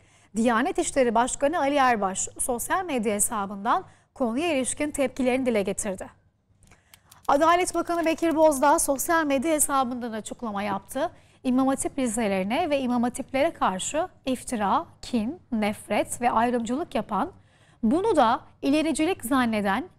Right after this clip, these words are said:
esasında ilkellikten başka hiçbir anlam taşımayan bu çağ dışı zihniyeti şiddetle kınıyorum dedi. ak Parti Genel Başkan Vekili Numan Kurtulmuş, İmam Hatip liselerine karşı ortaya konulan nefret söylemini esefle kınıyorum.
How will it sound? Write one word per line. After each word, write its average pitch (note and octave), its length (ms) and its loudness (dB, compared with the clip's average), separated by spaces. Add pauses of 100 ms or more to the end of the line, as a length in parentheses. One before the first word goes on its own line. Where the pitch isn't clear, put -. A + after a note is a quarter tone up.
esasında D4+ 720 0
ilkellikten D4+ 840 -2
başka C#4 340 0
hiçbir D4+ 280 -4
anlam B3+ 400 2
taşımayan C4+ 600 -2 (340)
bu D#4+ 160 2
çağ F4+ 340 2
dışı D4 220 -4
zihniyeti A3+ 680 0 (260)
şiddetle F4 520 -2
kınıyorum C4+ 600 0
dedi. G3 240 -8 (760)
ak B3+ 220 2
Parti B3 340 2
Genel B3 340 2
Başkan B3 420 -2
Vekili B3+ 380 -2
Numan B3 320 2
Kurtulmuş, B3 800 -4 (440)
İmam B3 240 6
Hatip - 300 0
liselerine A#3+ 500 0
karşı A#3+ 440 0
ortaya B3+ 360 0
konulan B3 500 2
nefret A3+ 380 -2
söylemini B3+ 520 0
esefle B3+ 500 -2
kınıyorum. G#3 600 -4